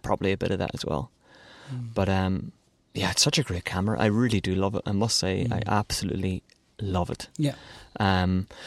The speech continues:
Speaker 1: but I would say, yeah, they probably will. I mean, Fuji are great whenever it comes to, um, firmware updates. So
Speaker 2: Mm-hmm.
Speaker 1: I'd say it's only a matter of time before there's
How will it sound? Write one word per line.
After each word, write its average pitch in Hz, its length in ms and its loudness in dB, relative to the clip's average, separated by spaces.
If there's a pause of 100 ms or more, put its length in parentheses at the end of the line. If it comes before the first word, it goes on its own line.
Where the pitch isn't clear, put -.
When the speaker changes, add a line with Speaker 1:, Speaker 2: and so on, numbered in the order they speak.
(180)
Speaker 1:
but 127 140 8
I 135 80 6
would 139 100 4
say, 120 140 6
yeah, 104 400 4
they 120 320 0
probably 131 340 4
will. 113 440 4 (440)
I 143 60 6
mean, 139 180 4
Fuji 151 320 2
are 107 140 2 (240)
great 117 260 4
whenever 104 300 2
it 101 80 -4
comes 107 260 -2
to, 98 280 -2
um, 95 180 0
firmware 107 420 0
updates. - 260 -6
So - 140 -2
Speaker 2:
Mm-hmm. 123 240 0 (520)
Speaker 1:
I'd 110 140 0
say 107 100 6
it's 98 120 2
only 104 120 6
a 104 40 4
matter 104 220 4
of 101 80 0
time 104 240 0
before 107 280 2
there's 98 300 -2